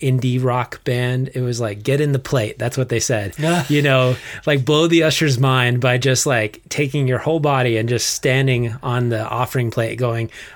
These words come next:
Speaker 1: "I'm giving it all." You know, and when it comes to that, you have to seek what God wants you to do.
Speaker 2: Yeah.
Speaker 1: Because,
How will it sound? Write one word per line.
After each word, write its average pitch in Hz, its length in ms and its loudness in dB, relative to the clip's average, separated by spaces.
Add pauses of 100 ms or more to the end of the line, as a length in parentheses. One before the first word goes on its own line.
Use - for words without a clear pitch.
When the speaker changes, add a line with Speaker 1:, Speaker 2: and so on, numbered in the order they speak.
Speaker 1:
"I'm 143 160 0
giving 143 260 2
it 113 100 0
all." 117 400 -2 (360)
You 165 120 -2
know, 185 200 -2
and 180 420 -4 (760)
when 185 240 -2
it 190 80 -4
comes 208 300 -4
to 190 120 0
that, 170 460 -2 (360)
you 175 300 -2
have 160 400 -4
to 165 460 0 (680)
seek - 600 -4
what 139 320 -4
God 120 200 -2
wants 113 260 -4
you 117 60 -2
to 107 100 -6
do. 104 280 -10 (160)
Speaker 2:
Yeah. 110 160 -14 (100)
Speaker 1:
Because, 180 600 -4